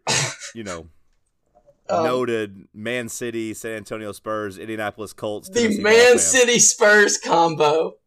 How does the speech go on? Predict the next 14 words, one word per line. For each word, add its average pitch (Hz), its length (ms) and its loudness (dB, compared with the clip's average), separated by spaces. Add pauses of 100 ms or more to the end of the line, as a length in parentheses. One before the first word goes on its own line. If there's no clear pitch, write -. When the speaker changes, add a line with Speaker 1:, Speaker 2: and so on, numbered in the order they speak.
(160)
Speaker 2:
If 180 160 -2
I 214 200 8
didn't 240 240 4
love 180 500 6
Blue 170 240 4
Moon 165 240 4
Ball 147 380 8
more 143 240 0
than 143 100 0
I 135 80 2
could - 160 -4
ever 139 300 0
possibly 135 420 0
express, - 800 -2